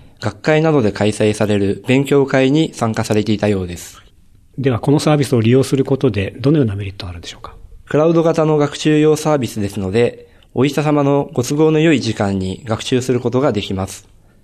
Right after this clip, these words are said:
Speaker 1: また、事例の少ないメラノーマなど、珍しい症例画像を参照することができます。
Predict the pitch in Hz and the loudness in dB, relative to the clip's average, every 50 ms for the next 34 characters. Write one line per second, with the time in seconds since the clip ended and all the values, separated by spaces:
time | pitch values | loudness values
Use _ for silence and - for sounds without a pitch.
0 | _ _ _ - 110 117 - 143 139 139 - - - - - 113 120 120 151 160 | _ _ _ -4 -4 -2 0 2 0 0 -2 -6 -14 -10 -2 -2 0 2 4 2
1 | 165 165 160 - - - 160 156 156 - 208 190 - - - 113 110 117 131 143 | 2 2 0 -2 -2 -2 0 0 2 2 0 -2 -4 -8 -4 -2 0 2 2 2
2 | 151 156 147 127 113 107 104 95 95 90 82 - - _ - _ - 117 117 117 | 2 2 2 2 2 0 0 -2 -2 -6 -8 -10 -16 _ -20 _ -4 -2 0 2
3 | 135 143 165 160 - - 165 139 - - 123 117 113 113 113 110 117 110 104 104 | 2 2 2 0 2 2 2 2 2 2 2 2 4 4 2 2 0 0 0 0
4 | 101 123 151 151 - - - - 113 110 - - 110 - - 113 104 - 107 120 | 2 2 0 0 -2 -6 -6 -4 -2 -2 0 -2 -2 -2 -2 -8 -6 -4 -4 -2
5 | 131 151 104 101 190 - 92 87 87 - - - | -2 -2 -2 -2 -4 -6 -8 -8 -10 -12 -16 -20